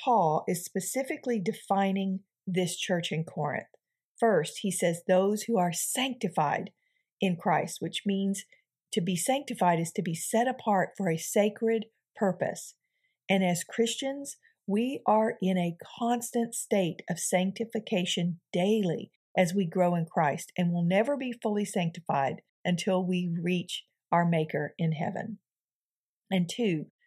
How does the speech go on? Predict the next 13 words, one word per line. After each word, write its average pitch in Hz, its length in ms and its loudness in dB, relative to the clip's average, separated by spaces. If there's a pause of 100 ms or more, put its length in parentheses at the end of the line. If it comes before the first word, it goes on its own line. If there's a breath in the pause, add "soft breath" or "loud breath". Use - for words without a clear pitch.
(240)
those 226 400 4
who 233 160 0
are 170 300 0
called - 680 -2 (200)
to 208 140 0
be 185 180 0
his 175 320 0 (380)
holy 247 560 2 (100)
people. - 480 -2 (720)
And 208 140 0
so 254 280 0
a 208 200 -2
calling 285 840 -4